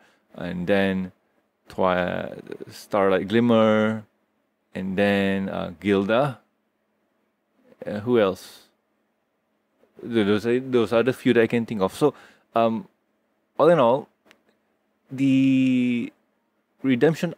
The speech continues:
arc for a character has always been there with ponies. So with Sprout here,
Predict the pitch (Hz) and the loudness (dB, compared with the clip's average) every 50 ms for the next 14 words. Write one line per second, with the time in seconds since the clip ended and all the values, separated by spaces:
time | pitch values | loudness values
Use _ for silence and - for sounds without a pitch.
0 | - - 123 120 - - - 131 117 110 110 - - 113 110 110 107 - 117 117 | -2 -2 -2 -2 -2 -4 -4 -2 -2 -2 -2 -2 -2 -2 -2 -2 -2 -2 -2 -2
1 | 113 - - - 110 - - 117 113 117 120 120 117 - - - _ _ _ _ | -2 -2 -4 -4 -4 -2 0 0 0 2 2 0 0 -4 -8 -18 _ _ _ _
2 | _ _ _ - 117 113 107 107 101 101 98 87 104 101 101 101 98 - _ _ | _ _ _ -2 0 0 0 0 -2 -2 -2 0 0 2 2 0 0 -4 _ _
3 | _ _ _ _ _ _ _ _ _ _ _ _ _ _ _ _ _ - 101 98 | _ _ _ _ _ _ _ _ _ _ _ _ _ _ _ _ _ -6 -4 -4
4 | 95 90 - - 131 131 135 117 95 87 85 85 - - - _ _ _ _ _ | -4 -4 -4 -2 -2 0 0 -2 -4 -6 -8 -12 -16 -20 -20 _ _ _ _ _
5 | - - - 143 127 123 117 113 113 110 110 - - - _ _ _ _ - 120 | -20 -4 0 4 4 6 6 6 4 4 2 0 -2 -8 _ _ _ _ -4 0
6 | 120 117 113 107 - - - - - _ _ _ _ _ _ _ _ _ - - | 0 2 0 0 -4 -10 -16 -16 -18 _ _ _ _ _ _ _ _ _ -10 -4
7 | 123 123 131 156 - - - - - 123 98 95 95 101 101 | -2 0 0 0 -2 -4 -10 -6 -2 0 2 2 0 -2 -4